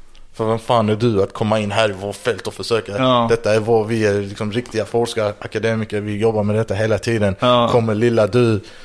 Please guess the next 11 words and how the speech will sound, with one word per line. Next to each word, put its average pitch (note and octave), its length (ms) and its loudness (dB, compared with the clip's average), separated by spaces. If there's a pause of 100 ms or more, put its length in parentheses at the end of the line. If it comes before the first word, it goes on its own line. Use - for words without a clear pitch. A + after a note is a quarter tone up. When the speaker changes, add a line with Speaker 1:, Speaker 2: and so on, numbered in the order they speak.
(140)
Speaker 1:
utifrån? A2+ 480 -2
Och A#2 140 0
de A2+ 180 2
bara B2+ 180 6
såga A2 960 2 (160)
Speaker 2:
Mm. B2 260 0 (340)
Speaker 1:
allt C3 260 0
han G#2 140 -6
hade G#2 200 -2
skrivit. F#2+ 800 -2
Speaker 2:
Mm. G#2+ 260 -2